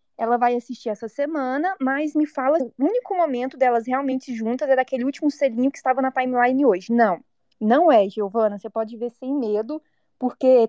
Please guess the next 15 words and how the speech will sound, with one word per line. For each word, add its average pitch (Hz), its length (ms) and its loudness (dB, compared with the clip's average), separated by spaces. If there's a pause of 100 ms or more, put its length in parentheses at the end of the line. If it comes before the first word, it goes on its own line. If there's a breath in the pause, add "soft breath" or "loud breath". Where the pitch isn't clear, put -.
tem 254 160 0
uma 277 180 2
cena, 277 640 -2 (260)
não 349 240 0
mostra, 269 460 4
mas 262 200 -4
elas 247 260 -2
fazem 254 260 -4
tipo - 240 -14
uma 277 120 -4
maratona, 247 640 -8
ficam 247 220 -8
três 285 280 -4
horas 254 280 0
transando, 247 680 -2